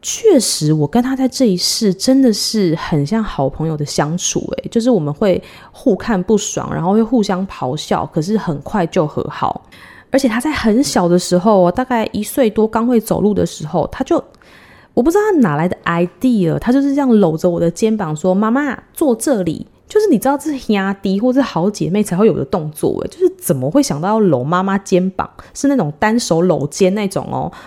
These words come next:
我不知道她从哪里学来的。<laughs> 然后在现在已经快三岁了，她也是很常牵着我的手说，“妈妈，坐这里，坐我旁边。” <laughs>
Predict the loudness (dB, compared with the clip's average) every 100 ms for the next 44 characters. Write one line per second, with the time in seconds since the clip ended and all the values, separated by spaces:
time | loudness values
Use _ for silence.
0 | -4 0 2 2 4 6 6 6 6 4
1 | -2 0 4 6 6 6 4 2 0 -4
2 | -10 _ _ -6 -6 -6 -12 -12 -10 -8
3 | 0 2 2 0 2 2 2 0 -2 -2
4 | -2 -2 0 -2 0 0 0 -2 -2 2
5 | 2 2 -2 -4 -4 -4 0 0 2 0
6 | -2 -4 -4 0 0 2 -2 -4 -10 0
7 | 2 2 0 -2 -6 -8 0 2 2 2
8 | -2 0 -2 -2 -6